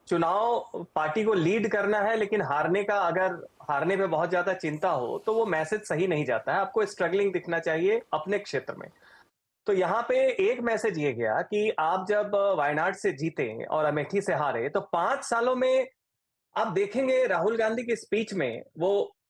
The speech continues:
शायद consciously नहीं था, लेकिन, अ, indirectly वो आने लगा कि वो धीरे-धीरे थोड़ा सा north versus south वाले line में जाने लगे कि भाई, मैंने देखा south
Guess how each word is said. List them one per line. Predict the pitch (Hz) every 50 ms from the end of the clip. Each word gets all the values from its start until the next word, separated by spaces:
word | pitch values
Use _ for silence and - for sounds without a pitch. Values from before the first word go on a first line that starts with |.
| - -
शायद | 175 165 175 170 -
consciously | 185 190 190 180 - 196 185 - 247 269 285
नहीं | 247 233 226
था, | 165 131 139 160
लेकिन, | 185 202 202 - 247 240 233 240 - - _ _ _ _ _ _ _ _ _ - -
अ, | - 170 - - 226
indirectly | 254 277 285 302 302 285 285 - 269 285
वो | 262 262
आने | 240 196 202 214 247 233
लगा | 180 147 139 143 185
कि | 202 - 151
वो | - - 196 190
धीरे-धीरे | 226 139 139 175 190 226 277 262 220 214 233 240 262 285 285 277 247 - _ _ _ _ _ -
थोड़ा | 240 247 269 302 294
सा | 285 294 285 277
north | 233 196 190 208 262 277 269
versus | 247 247 247 240 - 294 277 -
south | - 190 185 214 254 247
वाले | 240 247 233 233 247 240
line | 202 165 151 165 220 269 262
में | 247 247 214
जाने | 185 156 139 147 139
लगे | 131 127 123 131 123
कि | - 180
भाई, | 160 175 196 196
मैंने | 180 175 175 180
देखा | 165 170 175 170 - 175 175 175 175
south | 175 - 156 160